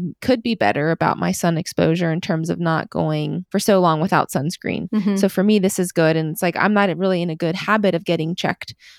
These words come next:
Speaker 1: but I also do have darker skin than you as well. So I think I've just kinda used that.
Speaker 2: Right.
Speaker 1: But it's important to remember because, you know, I have spots on my skin that I'm like, "I'm not quite sure what you are. Are you, like, an acne scar? Are you <laughs> something else?" You know?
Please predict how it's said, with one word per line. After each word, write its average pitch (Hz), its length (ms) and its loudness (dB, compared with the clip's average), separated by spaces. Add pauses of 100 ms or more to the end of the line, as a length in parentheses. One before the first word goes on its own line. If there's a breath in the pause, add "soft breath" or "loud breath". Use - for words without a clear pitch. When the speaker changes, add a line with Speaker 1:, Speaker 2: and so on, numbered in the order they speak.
(120 loud breath)
Speaker 1:
but 190 100 4
I 202 60 6
also 208 240 2
do 190 140 0
have 175 80 0
darker 170 260 -2
skin 190 280 0
than 165 180 0
you 135 100 -2
as 170 160 -2
well. 170 280 4
So - 120 0
I 190 80 2
think 226 200 0
I've 202 120 2
just 202 160 -2
kinda 196 200 2
used 165 420 0
that. 294 340 2 (100)
Speaker 2:
Right. 185 260 -2 (100)
Speaker 1:
But 202 140 4
it's 202 180 2
important 202 440 -2
to 202 80 2
remember 185 460 2
because, 175 720 0 (140)
you 196 140 -2
know, 175 100 0
I 196 100 0
have 262 140 -2
spots 190 340 0
on 185 80 0
my 175 140 2
skin 185 300 -2
that 170 100 0
I'm 165 120 0
like, 175 160 -2 (200)
"I'm 220 100 -4
not 269 140 -6
quite 262 180 0
sure 254 160 0
what 262 240 0
you 170 120 4
are. 156 200 2
Are 170 40 2
you, 196 200 4
like, 175 180 0
an 160 60 -8
acne 294 340 -2
scar? 339 540 2
Are - 120 2
you 208 160 2
<laughs> 233 200 -4
something - 240 -6
else?" 311 480 0
You 226 100 0
know? 220 240 2